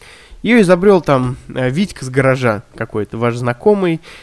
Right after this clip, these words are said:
и не смог бы её спрятать. Например, её бы изобрёл Илон Маск, например, это же ваш, ну, кореш с гаража получается.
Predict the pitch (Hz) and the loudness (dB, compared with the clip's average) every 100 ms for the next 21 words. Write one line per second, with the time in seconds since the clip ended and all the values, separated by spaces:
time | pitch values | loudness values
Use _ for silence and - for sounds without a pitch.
0 | - 143 147 143 143 139 143 139 190 196 | -10 -4 -2 0 0 -2 -4 -2 0 -2
1 | 143 139 139 143 156 135 - 135 117 104 | 0 0 2 2 2 0 -2 -2 -2 -6
2 | 117 139 202 196 180 165 147 135 151 156 | -10 -6 0 4 4 4 0 0 0 0
3 | 151 135 131 120 107 - - - 110 110 | 2 2 2 0 -2 -10 -16 -10 -6 -4
4 | 127 127 123 120 107 - - - - - | -4 -6 -4 -4 -4 -12 -20 -20 -4 2
5 | 165 240 254 143 131 135 147 170 190 123 | 2 4 4 4 0 2 4 4 2 0
6 | 117 - 107 - - | -4 -6 -8 -8 -14